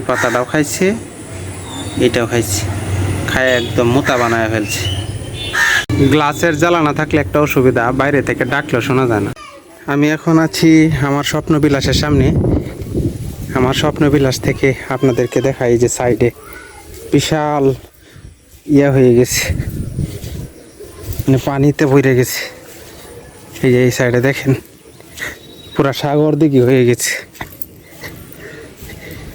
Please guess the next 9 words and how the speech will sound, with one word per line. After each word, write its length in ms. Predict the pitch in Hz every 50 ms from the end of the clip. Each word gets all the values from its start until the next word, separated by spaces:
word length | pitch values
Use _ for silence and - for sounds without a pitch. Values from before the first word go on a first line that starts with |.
| - - - - - - - - - - - - - - - - - - - - 139 120
বৃষ্টির 400 | 131 147 131 - - - 147 135 131 139
পানিতে 360 | 135 131 135 135 - - 175 170 139 123 - - - - - - - - - - - - - - - - - - - - - - - - - - - - - - - - - - - - - - -
স্যান্ডেল 380 | - 160 127 139 139 139 143 139 139 151
রাখে 200 | 165 - - 160 135
আইসা 180 | 123 - 147 131 123
পড়ছিলাম, 360 | 131 - - 139 120 123 113 - - - - - - - - - - - - - - - - - - - - - - - - - - - - - - - - - - - - - - - - - - - - - - - - - - - - - 143 143
অনেক 180 | 151 156 143 - - 135
পানি। 220 | 123 117 117 113 - - - - - - - - - - - - - - - - - - - - - -
আর 80 | 127